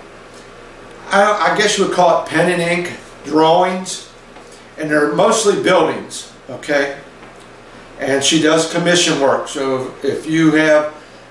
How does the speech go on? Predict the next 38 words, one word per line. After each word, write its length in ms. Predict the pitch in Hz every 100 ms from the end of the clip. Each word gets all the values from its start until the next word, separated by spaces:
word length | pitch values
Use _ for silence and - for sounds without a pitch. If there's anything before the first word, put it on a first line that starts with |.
| - -
a 80 | 139
house 460 | 151 156 170 - 170
you 80 |
would 100 | 147
like 200 | 143 151 151
to 80 |
have 300 | 135 147 151
done 340 | 147 160 156 143
in 100 | 127
her 200 | 147 147
style 600 | - 165 151 147 143 131
of 100 | 143
drawing, 560 | 147 151 160 165 175 - - - -
she 300 | - 143 127
does 300 | 139 143 -
commission 520 | 143 147 156 135 117
work. 240 | 117 - - - - - - - - -
She's 180 | - -
very 340 | 131 147 165
good 220 | 175 170 175
at 80 |
what 140 | 160 160
she 220 | - 139
does. 560 | 147 151 156 - - - - - - - - -
Uh, 460 | 127 131 131 131 - - - -
she 260 | - 151 131
does 240 | 160 160
not 180 | 175 165
have 160 | 170 165
a 40 | 151
YouTube 500 | 180 175 180 160 156
channel, 400 | 160 165 165 147
but 160 | 135
she 300 | - 151 147
is 280 | 143 - -
on 320 | 151 156 160
the 60 | 160
internet. 600 | 170 165 147 120 117